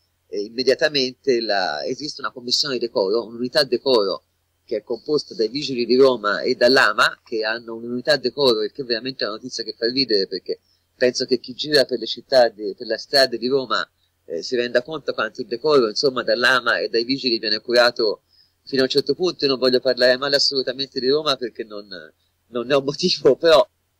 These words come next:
è veramente impressionante anche rispetto a altre città, perché ci sono anche altre città naturalmente dove questo succede, però qui veramente lo stato delle strade, almeno per quello che io vedo specialmente nel centro storico,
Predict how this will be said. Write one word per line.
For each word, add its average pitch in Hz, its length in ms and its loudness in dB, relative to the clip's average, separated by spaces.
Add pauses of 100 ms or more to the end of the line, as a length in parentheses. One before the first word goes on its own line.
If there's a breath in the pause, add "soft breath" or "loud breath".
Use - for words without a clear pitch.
(220)
è 151 120 0
veramente 151 420 0
impressionante 139 680 0
anche 127 180 -8
rispetto 131 360 -4
a 117 40 4
altre 135 200 0
città, 135 360 0
perché - 240 -18
ci - 120 -10
sono 120 120 -18
anche 131 180 -10
altre - 160 -6
città - 260 -6
naturalmente 120 600 -6
dove 104 200 -12
questo - 260 -4
succede, 95 500 -6 (320)
però 156 240 4
qui 165 140 -12
veramente 135 480 0
lo 107 80 -10
stato 139 360 2
delle 110 220 -20
strade, 156 380 2
almeno 131 240 -12
per 120 160 -16
quello 139 200 -6
che 131 120 -12
io 139 100 -6
vedo 127 160 -2
specialmente 127 500 -12
nel 120 100 -6
centro 120 280 -14
storico, 120 520 0